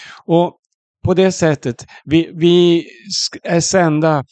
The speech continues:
att gå ut i världen, förkunna evangelium, att presentera budskapet, men vi ska inte använda oss av världens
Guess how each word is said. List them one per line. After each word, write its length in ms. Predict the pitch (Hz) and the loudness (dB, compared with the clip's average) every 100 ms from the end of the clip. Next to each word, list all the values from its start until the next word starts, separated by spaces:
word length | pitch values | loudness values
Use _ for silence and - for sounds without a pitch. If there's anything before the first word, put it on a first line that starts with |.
| _ - _ 202 | _ -20 _ -4
att 320 | 156 - - _ 247 - _ _ _ _ _ _ | -4 -4 -20 _ -20 -20 _ _ _ _ _ _
gå 260 | 160 160 175 | -2 0 2
ut 500 | 180 165 165 - - | 4 4 2 -2 -4
i 80 | 143 | -2
världen, 580 | 131 127 123 117 117 117 110 104 _ _ _ _ | -2 -2 -4 -4 -6 -8 -14 -18 _ _ _ _
förkunna 760 | - 151 - - 147 147 151 | -2 -2 -2 -2 0 0 0
evangelium, 800 | 143 139 135 131 127 123 127 120 120 _ _ - - - _ _ | 0 0 0 0 -2 -2 -4 -4 -8 _ _ -20 -20 -20 _ _
att 180 | 165 - | -8 -4
presentera 1000 | - 156 165 147 - 151 160 156 143 135 _ - | -2 -2 -4 -6 -2 2 2 2 0 -2 _ -2
budskapet, 680 | 156 139 - 147 139 143 131 - - _ - | 0 0 -2 -2 -2 -2 -4 -6 -20 _ -10
men 440 | 151 165 151 135 135 _ | -2 0 0 -4 -10 _
vi 260 | - 147 147 | -6 0 0
ska 180 | - 160 | 0 -2
inte 240 | 143 139 | -2 -2
använda 540 | 151 147 139 143 143 143 | -2 -2 -2 -2 0 -2
oss 200 | 135 151 | -2 0
av 200 | 139 131 _ _ 123 | 0 -2 _ _ -8
världens 1000 | 135 139 151 160 147 147 135 123 - - | -2 0 2 0 0 -4 -6 -8 -10 -14